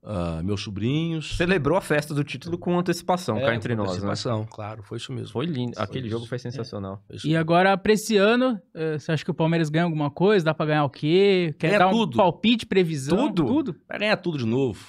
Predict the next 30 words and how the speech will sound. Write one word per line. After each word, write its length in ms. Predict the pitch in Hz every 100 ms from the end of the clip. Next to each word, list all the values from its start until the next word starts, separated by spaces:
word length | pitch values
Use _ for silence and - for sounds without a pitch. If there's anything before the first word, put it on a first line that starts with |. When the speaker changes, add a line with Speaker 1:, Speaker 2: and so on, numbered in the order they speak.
| - -
Speaker 1:
igual 240 | 113 135
ganhou 140 | 135 131
ano 100 | 117
passado. 460 | 95 - 113 107
Nós 240 | 110 123 120
ganhamos 280 | 127 139 139
o 20 |
Paulista, 720 | 131 117 110 107 170 185 185
Brasileiro 640 | 135 120 98 123 170 190 180 _ - 104
e 60 |
a 20 | 120
Speaker 2:
E 40 |
Speaker 1:
Supercopa. 760 | 113 127 127 127 120 110 107 107
Speaker 2:
Supercopa. 80 | 101
Speaker 1:
É. 220 | 101 92 90 _
Speaker 3:
Mas 100 | 151
tem 120 | 160
a 20 |
Libertadores. 680 | 151 156 170 220 233 214 156
Speaker 1:
Libertadores. 720 | 90 90 - 147 123 101 - 156
Speaker 3:
Esse 180 | 135 165
ano 160 | 185
ganha, 220 | 170 170 151
então, 260 | 143 135 127
você 80 |
Speaker 1:
Ah, 100 | 135
Speaker 3:
acha? 140 | 135 -
Speaker 1:
tomara 300 | 180 156 151
que 120 | -
ganhe. 300 | 107 95 90